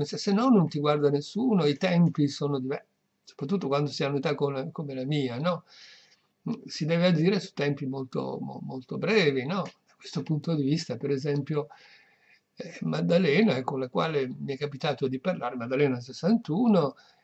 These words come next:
lei che aveva cominciato prima di me, aveva, mm, studiato e aveva capito che bisognava fare delle cose molto concise, molto precise, molto,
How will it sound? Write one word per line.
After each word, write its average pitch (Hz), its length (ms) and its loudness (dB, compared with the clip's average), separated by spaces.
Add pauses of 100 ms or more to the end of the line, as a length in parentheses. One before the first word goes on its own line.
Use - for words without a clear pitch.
(200)
lei - 260 0
che 165 100 -2
aveva 147 440 0 (100)
cominciato 147 720 -2
prima 185 320 6
di 185 140 4
me, 190 380 4 (120)
aveva, 156 760 -2
mm, 131 220 -6 (540)
studiato 214 640 -2
e 285 40 2
aveva 175 260 0
capito 226 640 2
che 190 140 -2
bisognava 170 460 -4
fare 180 300 -4
delle 156 220 -2
cose 190 280 -4
molto 156 280 -4
concise, 165 540 -2
molto 139 280 -8
precise, 151 640 -2
molto, 139 540 -4